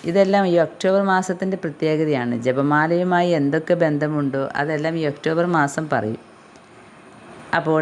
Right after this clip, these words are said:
നമുക്കിന്ന് വിശുദ്ധ കൊത്രേസ്യയെ ഓർക്കാം. ജപമാല മാസം തുടങ്ങുകയാണ്. ഇന്നു മുതൽ നമുക്ക് ധ്യാനിച്ച് ജപമാല ചൊല്ലി പാപികളുടെ മാനസാന്തരത്തിന് വേണ്ടി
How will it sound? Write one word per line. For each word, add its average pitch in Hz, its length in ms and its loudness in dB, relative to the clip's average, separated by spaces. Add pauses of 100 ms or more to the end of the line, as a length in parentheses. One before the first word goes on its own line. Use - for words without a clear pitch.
നമുക്കിന്ന് 143 560 0
വിശുദ്ധ 139 220 -4 (100)
കൊത്രേസ്യയെ 147 800 2 (140)
ഓർക്കാം. 143 400 -4 (760)
ജപമാല 165 480 2 (160)
മാസം 143 340 0 (120)
തുടങ്ങുകയാണ്. 135 760 -2 (640)
ഇന്നു 170 240 2
മുതൽ 147 220 2 (120)
നമുക്ക് 143 400 0 (1040)
ധ്യാനിച്ച് 170 540 2 (100)
ജപമാല 151 520 0 (120)
ചൊല്ലി 135 360 -2 (800)
പാപികളുടെ 151 680 0
മാനസാന്തരത്തിന് 143 1000 -2 (100)
വേണ്ടി 123 340 -2